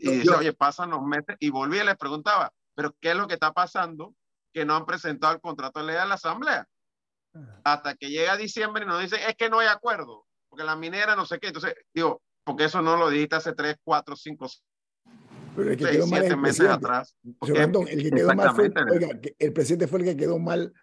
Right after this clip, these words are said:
Speaker 3: ¿Por qué razón? Porque él, él contó los pollitos antes que nacieran. No sé si me explico, hizo el anuncio
Speaker 2: Bueno, pero es que
Speaker 3: de las buenas
Speaker 2: es
Speaker 3: noticias
Speaker 2: parecido
Speaker 3: antes.
Speaker 2: a, al anuncio que hizo que el quince de enero se tenían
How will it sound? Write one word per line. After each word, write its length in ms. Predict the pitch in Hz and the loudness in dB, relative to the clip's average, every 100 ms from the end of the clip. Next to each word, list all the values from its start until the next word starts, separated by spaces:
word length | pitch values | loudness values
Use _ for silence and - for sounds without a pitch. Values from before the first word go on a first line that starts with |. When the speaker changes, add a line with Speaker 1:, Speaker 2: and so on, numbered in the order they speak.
| _ _ _ _ | _ _ _ _
Speaker 3:
¿Por 240 | - 160 | -4 -4
qué 120 | 135 196 | 0 4
razón? 320 | 180 180 165 | 4 2 0
Porque 280 | 151 123 175 | -4 -2 -2
él, 160 | 175 _ | -2 _
él 340 | 151 170 175 - _ _ _ | -2 0 0 -6 _ _ _
contó 420 | 143 143 151 208 | -4 -4 0 2
los 120 | 214 190 | 2 2
pollitos 800 | 165 170 208 - 202 180 - - | -2 -2 -4 -2 -2 -4 -12 -10
antes 320 | 170 180 185 | -6 -2 -2
que 120 | 151 | 0
nacieran. 500 | 151 131 180 139 120 | -2 2 2 0 -4
No 80 | 143 | -4
sé 80 | 190 | -2
si 100 | 170 | -2
me 60 | 147 | -2
explico, 440 | 135 175 117 117 _ _ _ - | 0 -2 -2 -14 _ _ _ -8
hizo 200 | 175 185 | -6 -2
el 60 | 170 | -2
anuncio 520 | 175 220 190 202 208 | 0 -2 -2 0 4
Speaker 2:
Bueno, 220 | 185 170 | 4 4
pero 140 | 143 | 0
es 40 | 147 | 0
que 220 | 165 156 - | 0 0 -6
Speaker 3:
de 100 | - | -10
las 120 | 127 | -6
buenas 220 | 156 180 | -4 0
Speaker 2:
es 120 | 156 151 | 2 4
Speaker 3:
noticias 320 | 190 185 - | 4 4 0
Speaker 2:
parecido 300 | 196 208 208 | 0 0 2
Speaker 3:
antes. 120 | 180 | 0
Speaker 2:
a, 160 | 156 - | -2 -2
al 180 | 156 156 | -2 0
anuncio 460 | 156 175 190 202 | -2 -4 -8 -8
que 120 | 160 180 | -6 -6
hizo 200 | 175 160 | -4 -4
que 80 | |
el 80 | 156 | -4
quince 320 | 151 185 185 | -6 -8 -4
de 60 | 190 | -2
enero 260 | 170 180 180 | 0 -2 -2
se 120 | 185 | -4
tenían 360 | 151 170 175 | -4 -4 -6